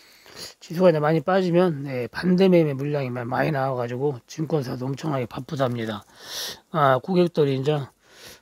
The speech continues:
아, 전화를 해가지고 엄청나게, 네, 불만을 토론하고 해가지고, 어,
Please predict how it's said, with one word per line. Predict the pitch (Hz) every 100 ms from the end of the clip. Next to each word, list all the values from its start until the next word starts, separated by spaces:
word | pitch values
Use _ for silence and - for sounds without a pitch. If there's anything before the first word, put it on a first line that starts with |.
| _
아, | 170 131 123 120
전화를 | - 175 165 151
해가지고 | 147 127 135 147 139
엄청나게, | 156 185 185 147 131 120 117
네, | 127 117 104 104
불만을 | - 170 160 139 131
토론하고 | 185 175 135 120 123 139
해가지고, | 135 117 120 131 120 _ _ _ _ -
어, | 131 117 113 110